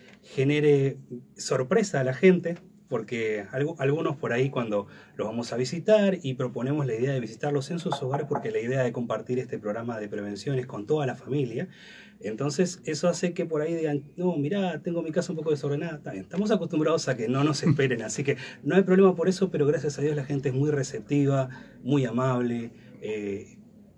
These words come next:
Speaker 1: nos atienden bien, nos escuchan, que eso es importante. O sea, el hecho de que nos escuchen, que presten atención a, a lo que venimos a compartir con ellos, para nosotros tiene un gran valor.
Speaker 2: La señora les abre la puerta de la casa, ustedes se presentan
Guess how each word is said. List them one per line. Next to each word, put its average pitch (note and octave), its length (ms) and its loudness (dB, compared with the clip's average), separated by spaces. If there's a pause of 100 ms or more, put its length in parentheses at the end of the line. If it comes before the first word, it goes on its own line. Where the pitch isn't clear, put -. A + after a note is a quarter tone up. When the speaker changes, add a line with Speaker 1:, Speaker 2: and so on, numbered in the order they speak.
(160)
Speaker 1:
nos - 240 -8
atienden A#2 440 -2
bien, C#3 400 2 (200)
nos C3 220 -2
escuchan, C#3+ 600 0
que - 100 -4
eso - 120 -6
es C#3 120 -8
importante. A2 720 -4
O G2 80 -14
sea, G#2 260 -10 (240)
el B2 160 -4
hecho E3+ 220 0
de C#3+ 80 2
que B2+ 100 0
nos A#2+ 180 -2
escuchen, D3+ 600 -4
que B2 100 -6
presten D3 320 -2
atención C3 420 0
a, C3 280 -2
a A2 80 -10
lo G#2+ 180 -8
que G#2 320 -10 (320)
venimos C3+ 320 -2
a A#2+ 60 -4
compartir A#2+ 420 -2
con C3 160 0
ellos, C#3+ 240 -2
para G#2+ 180 -8
nosotros G#2 380 -8
tiene A2+ 160 -8
un A2 80 -8
gran G#2+ 220 -6
valor. E2+ 180 -10 (560)
Speaker 2:
La C#3 180 6
señora G#3+ 320 6
les E3+ 220 6
abre E3 160 8
la C#3+ 100 6
puerta C#3+ 240 4
de C#3 60 8
la C3+ 120 6
casa, F#3+ 460 2 (200)
ustedes C#3 360 4
se C#3 120 4
presentan F3+ 640 2